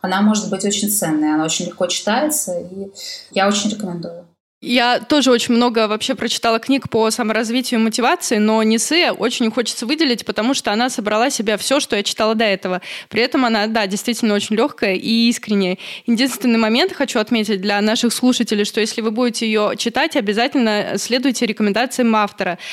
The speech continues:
Speaker 2: Э, там будет глава, где нужно будет, э, выписывать свои ограничивающие убеждения, э, которые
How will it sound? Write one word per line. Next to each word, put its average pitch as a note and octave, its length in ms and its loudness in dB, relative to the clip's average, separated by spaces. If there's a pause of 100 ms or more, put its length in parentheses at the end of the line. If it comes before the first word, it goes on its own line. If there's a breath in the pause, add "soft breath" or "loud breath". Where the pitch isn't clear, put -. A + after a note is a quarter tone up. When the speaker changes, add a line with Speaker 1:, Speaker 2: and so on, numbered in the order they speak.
(140)
Speaker 2:
Э, G3 160 -2
там A3 240 0
будет A3+ 200 0
глава, A3 320 2
где D4 160 0
нужно A3 280 4
будет, G#3 420 2
э, G3 120 2
выписывать G3+ 500 0
свои G3+ 160 -2
ограничивающие G#3 800 2
убеждения, G#3 640 2 (400 loud breath)
э, F#3+ 280 0
которые A3 540 2